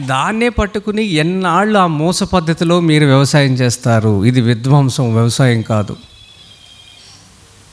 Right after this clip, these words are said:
చూడాలి, తిరగాలి, అధ్యయనం చేయాలి. ఒక్క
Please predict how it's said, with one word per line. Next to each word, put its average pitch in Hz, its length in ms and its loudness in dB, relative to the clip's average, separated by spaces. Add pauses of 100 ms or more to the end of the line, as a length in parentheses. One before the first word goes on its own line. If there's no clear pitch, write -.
(680)
చూడాలి, 127 500 -2
తిరగాలి, 127 680 -4
అధ్యయనం 135 540 0 (100)
చేయాలి. 127 520 -2 (3250)
ఒక్క 117 480 0